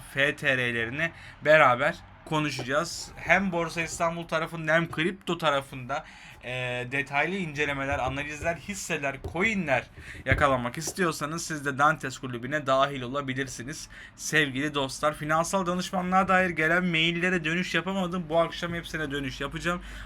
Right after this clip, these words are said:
Hafta sonu nispeten az ekranda oldum zaten. E, bu akşam onlara da dönüş yapacağım. Dönüş yaptıktan sonra Twitter'dan mutlaka bildiririm.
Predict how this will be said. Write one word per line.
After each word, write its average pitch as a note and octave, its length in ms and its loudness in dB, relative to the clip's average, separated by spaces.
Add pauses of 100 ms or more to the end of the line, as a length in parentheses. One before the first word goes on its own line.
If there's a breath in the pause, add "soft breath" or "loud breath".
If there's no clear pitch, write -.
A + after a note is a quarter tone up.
Hafta C#3+ 280 -2
sonu D#3 280 -4
nispeten D#3+ 380 -4
az D3 180 2
ekranda B2+ 380 -2
oldum A#2 300 -6
zaten. B2 400 -4 (420 loud breath)
E, B2 640 0
bu D3+ 100 6
akşam D3 360 2
onlara D3 300 0
da C#3 120 -2
dönüş C#3+ 280 -4
yapacağım. E3+ 380 -2
Dönüş D3+ 280 -4
yaptıktan D3+ 440 0
sonra D#3+ 220 -2
Twitter'dan D3+ 580 0
mutlaka D#3+ 580 0
bildiririm. D3 520 -4